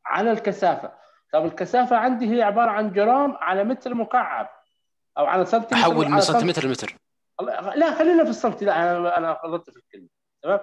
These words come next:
Speaker 2: مم.
Speaker 1: يعني ه-، هنا بيقول لي إيه؟ عبارة عن، اللهم صل على سيدنا محمد، الميو بتاعتي بإيه؟ الميو إم هتساوي ميو على رو. يبقى هتساوي كام؟ الميو بالس-، بس-، بالسنتيمتر. اه، سنتي.
Speaker 2: مم.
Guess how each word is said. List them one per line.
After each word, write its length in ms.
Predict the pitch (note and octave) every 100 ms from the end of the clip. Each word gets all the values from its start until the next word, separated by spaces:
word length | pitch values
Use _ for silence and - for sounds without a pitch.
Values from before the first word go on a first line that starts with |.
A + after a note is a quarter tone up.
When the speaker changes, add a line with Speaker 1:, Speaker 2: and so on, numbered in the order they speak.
| -
Speaker 2:
مم. 160 | A2+ C3+
Speaker 1:
يعني 220 | D3 F3
ه-، 180 | F3 -
هنا 180 | A3
بيقول 300 | G3 F#3+ G#3+
لي 60 | G#3+
إيه؟ 280 | F#3+ F3+ - _ _
عبارة 280 | D3 G#3 G3
عن، 400 | D#3 F#3 D3 - _ _
اللهم 220 | C3+ D#3 C#3
صل 160 | -
على 100 | D#3+
سيدنا 260 | - D3+ C#3+
محمد، 360 | - G#3+ G#3+ G#3 _ _ _ _ _ _
الميو 320 | D#3 D3+ F#3+ A3
بتاعتي 380 | - A3+ -
بإيه؟ 520 | F#3+ G3 G#3 G#3 - - _ - - _ _ - - _ _ _ _ C#3+
الميو 360 | C#3+ F3+ G3+
إم 200 | A3+ F#3+
هتساوي 460 | D3+ E3+ - G3+ F#3
ميو 360 | F#3 A3 C#4
على 400 | A#3 A3+ C4 C4
رو. 420 | A3+ F#3+ A#2+ - - _ _ _ _ -
يبقى 320 | D3+ D3+ D#3
هتساوي 360 | D#3+ - G#3 F#3
كام؟ 420 | G3 G3+ E3+ - - _ _ _ _ _ _ -
الميو 320 | D#3+ G3 C#4
بالس-، 280 | A#3+ - A3+
بس-، 240 | G3+ G3+
بالسنتيمتر. 840 | G3+ F3+ - A#3+ - G3+ F3+ - C3+
اه، 120 | - -
سنتي. 600 | _ E3 G3 - A3+ G#3 A2
Speaker 2:
مم. 180 | G#2